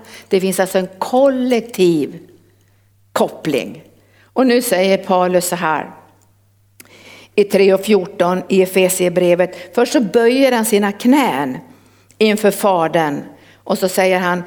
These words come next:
"Han från vilket allt som kallas far i himlen och på jorden har sitt namn. Och jag ber att han i sin härlighets rikedom ska ge kraft och styrka åt er inre människa." Församlingen har en inre människa, vet ni det?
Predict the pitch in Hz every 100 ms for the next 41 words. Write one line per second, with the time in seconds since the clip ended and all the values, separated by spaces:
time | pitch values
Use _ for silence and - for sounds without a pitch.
0 | - - - - 220 247 240 247 240 240
1 | 226 226 226 226 226 - 226 269 285 294
2 | 285 - 233 214 - 214 190 190 196 -
3 | 185 185 190 202 190 185 185 190 185 175
4 | 170 185 196 208 254 220 156 160 170 175
5 | - - - - - 254 277 226 269 269
6 | 285 269 254 262 240 226 220 226 - 220
7 | 220 - - - - 269 269 220 220 233
8 | - 254 277 277 254 254 233 - 214 190
9 | 202 208 202 214 208 214 226 226 247 -
10 | 226 226 - 240 202 - 196 196 - -
11 | - 196 214 220 208 247 262 247 220 196
12 | 196 175 160 165 - 160 160 - - -
13 | - 247 - 262 277 285 285 262 226 226
14 | 226 233 269 262 240 214 214 180 180 208
15 | 208 262 262 175